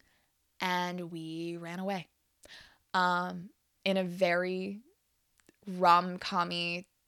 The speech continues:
messy, crazy way. Um, and I have essentially been living a nomadic existence since then. I bounce around from place to place. My bags have not been fully unpacked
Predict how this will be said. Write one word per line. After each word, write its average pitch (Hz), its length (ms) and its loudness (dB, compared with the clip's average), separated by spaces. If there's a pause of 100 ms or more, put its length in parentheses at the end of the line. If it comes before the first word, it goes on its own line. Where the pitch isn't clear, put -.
(300)
messy, 170 1040 -2 (500)
crazy 165 600 -2
way. - 440 -4 (640)
Um, 180 500 4 (480)
and 202 140 6
I 214 140 8
have 240 140 0
essentially 262 480 0
been 196 180 0
living 175 260 2
a 170 40 -4
nomadic 165 460 2
existence - 560 -6
since - 280 -4
then. 196 180 0
I 185 100 0
bounce 170 380 -4
around 170 240 -2
from 180 140 -12
place 170 300 -6
to 185 80 -8
place. 170 480 -4
My 175 200 -6
bags 170 340 4
have 180 340 -6
not 170 300 2
been 170 140 -4
fully 170 320 -4
unpacked 165 720 -4